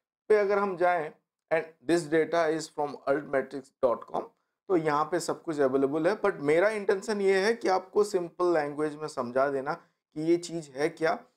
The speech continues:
and alternative to this platform, ये कहाँ पे आपको मिल सकता है।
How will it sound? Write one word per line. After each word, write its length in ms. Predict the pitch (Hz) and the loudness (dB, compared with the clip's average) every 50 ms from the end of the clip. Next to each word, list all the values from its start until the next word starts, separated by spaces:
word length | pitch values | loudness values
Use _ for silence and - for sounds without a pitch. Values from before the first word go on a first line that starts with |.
| _ _ _ _ _ - 196 | _ _ _ _ _ -2 -2
and 140 | 208 202 - - 156 | -2 -2 -2 -4 -2
alternative 640 | 139 139 143 - 175 170 175 175 175 214 220 214 214 | -2 -2 0 0 0 0 0 -2 0 -2 -2 0 2
to 80 | 202 175 147 160 | 0 2 2 -2
this 140 | 160 - - - 165 | -4 -6 -6 -2 0
platform, 460 | 151 139 135 - - 185 185 190 196 - _ - | 0 0 0 -2 -4 -4 -4 -4 -4 -12 _ -6
ये 100 | 147 151 | -6 -6
कहाँ 400 | 156 - 151 135 127 147 156 180 185 - | -4 -4 -6 -6 -4 -2 -2 -2 -2 0
पे 80 | 180 165 | 0 0
आपको 340 | 151 143 - - - 131 131 | 0 0 -4 -6 -10 -8 -6
मिल 180 | 139 147 147 | -4 -4 -4
सकता 380 | 139 - 139 120 - _ - | -4 -4 -6 -6 -6 _ -12
है। 60 | 110 | -12